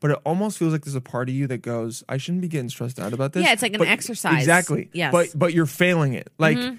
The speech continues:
Speaker 1: it's like you're in V R and you're so in it that you're not able to be
Speaker 2: Even
Speaker 1: like,
Speaker 2: though real you is like, "You don't need to be this upset.
Speaker 1: real you's like, "Dude, chill.
Speaker 2: Calm down,
Speaker 1: Dude,
Speaker 2: honey.
Speaker 1: chill."
Speaker 2: Are we okay? Let's check in for a sec."
Speaker 1: I've had, I've had some weird times. I did,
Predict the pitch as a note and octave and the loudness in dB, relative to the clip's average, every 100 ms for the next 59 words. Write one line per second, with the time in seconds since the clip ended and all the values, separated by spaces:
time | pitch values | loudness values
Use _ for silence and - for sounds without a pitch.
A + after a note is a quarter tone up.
0 | _ F3 E3 F3+ C#3+ E3+ F3 G3 E3 E3+ | _ -2 2 0 4 2 4 2 4 4
1 | E3 C#3+ D#3 F3+ A3 G#3 _ D#3+ E3 D#3+ | 4 4 2 0 -2 -6 _ -2 0 0
2 | - F3 E3+ - E3 F3 E3+ D#3 C#3+ C#3+ | 0 0 0 0 2 2 0 -2 0 0
3 | D3 C#3+ C#3 C3 C3+ C3+ C#3+ C#3+ C3+ B2+ | 0 0 2 0 0 -2 -2 0 2 2
4 | A#3 A3 G3+ B3+ C4 A#3 A3 B3 G#3+ - | 0 0 0 2 2 0 -2 -2 -8 -10
5 | - A#3 C#4 C#4 C#4 B3+ A#3+ A#3 B3 - | -14 -12 -10 -8 -8 -8 -8 -10 -10 -4
6 | D3+ F3 F#3+ F3 E3 C#3 F#3 D#3+ - - | 2 2 2 0 -2 -2 -4 -4 -6 -6
7 | - E3 F#3+ - G3+ F#3+ F3 D#3 C3+ A#3+ | -2 0 2 2 4 4 4 4 2 2
8 | G3+ E3 F3+ _ _ B3 A#3 E3 A3 E3 | 0 -4 -8 _ _ 0 2 2 0 0
9 | E3+ G3 F#3 A2+ - - - G#3+ B3 D#4 | 2 4 4 2 -4 -14 -8 -6 0 0
10 | D#4 A3 G3+ A3+ D#4+ F4 C4 - - D#4 | 0 -2 -2 0 0 -4 -6 -6 -6 -6
11 | D4 D#4+ E4 D4+ C4 A3 B2+ A2 - D#3 | -6 -10 -8 -8 -6 -4 -6 -6 -6 -4
12 | A3 F3 F#3 A#3 F#3 D3 C3 C3 C3+ B2 | -4 -4 -4 -4 -4 -2 -2 -2 -4 -6
13 | A#2+ - E3+ F3+ | -8 -8 -4 -4